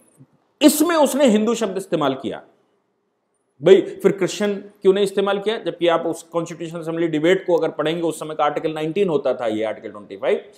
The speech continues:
उसमें केटी शाह ने लगातार कहा और उन्होंने, अ,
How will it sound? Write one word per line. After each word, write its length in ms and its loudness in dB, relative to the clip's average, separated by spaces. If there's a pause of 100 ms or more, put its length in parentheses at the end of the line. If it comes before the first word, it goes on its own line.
(420)
उसमें 420 0
केटी 300 2
शाह 260 -2
ने 240 -4 (440)
लगातार 420 4
कहा 580 -4 (720)
और 460 4
उन्होंने, 600 2
अ, 40 -2